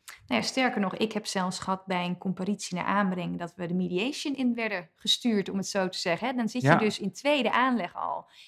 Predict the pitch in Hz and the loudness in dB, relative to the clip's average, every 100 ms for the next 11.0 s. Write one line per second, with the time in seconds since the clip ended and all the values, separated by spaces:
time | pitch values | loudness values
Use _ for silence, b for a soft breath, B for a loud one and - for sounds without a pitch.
0 | b - 202 208 254 247 185 220 262 - | b -4 2 4 4 4 2 2 2 0
1 | - 226 214 190 b b _ 220 214 214 | 0 2 2 0 b b _ 6 6 4
2 | - 208 190 226 233 214 208 196 208 202 | 0 -6 0 4 6 4 2 2 4 4
3 | - 190 - 196 196 202 220 220 202 196 | 2 -2 -6 -6 -2 2 4 4 2 0
4 | 190 196 240 233 - _ _ _ - 175 | 0 -4 -6 -6 -12 _ _ _ -10 -4
5 | - - 254 247 185 165 - 208 262 214 | -4 0 0 0 -2 -2 -6 0 8 8
6 | 180 - 202 196 190 196 - 185 208 202 | 6 2 -2 0 -2 -2 -4 0 2 2
7 | - 196 180 196 196 190 190 185 190 196 | -2 -2 -2 -4 -4 -2 -4 -6 -4 -2
8 | 190 180 190 202 190 185 b - - 202 | -4 -6 -6 -4 -4 -6 b -12 -2 0
9 | 190 202 - - 202 196 196 190 190 196 | 0 -2 -2 -6 -2 -2 -2 -2 -2 -4
10 | - 214 196 196 196 196 196 - 190 185 | -4 -2 0 0 -2 -2 -4 2 2 2